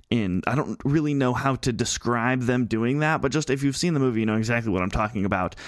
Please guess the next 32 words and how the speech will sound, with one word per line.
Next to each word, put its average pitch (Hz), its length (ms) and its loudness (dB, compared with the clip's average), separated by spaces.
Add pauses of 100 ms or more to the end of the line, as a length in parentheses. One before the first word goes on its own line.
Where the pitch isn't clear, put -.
(240)
Their 156 140 2
depiction 190 640 0
of 120 240 -2
scale 123 720 0
and 110 180 -2
the 113 60 0
size 113 640 -2
of 139 140 -4
things 160 420 0
is 113 380 0 (440)
amazing 120 680 0
and 95 120 -2
impressive 107 600 -2
and 78 100 -4
just 104 120 -2
kind 143 120 -2
of 127 80 -2
blows 107 320 0
your 101 120 -2
mind 98 320 0
a 110 40 2
little 120 220 2
bit. 120 180 0
So 120 200 0
I 110 160 2
recommend 131 480 0
watching 110 340 0
it 110 160 -4
on 95 200 0
the 107 100 2
biggest 117 680 -2 (160)
screen 110 680 -2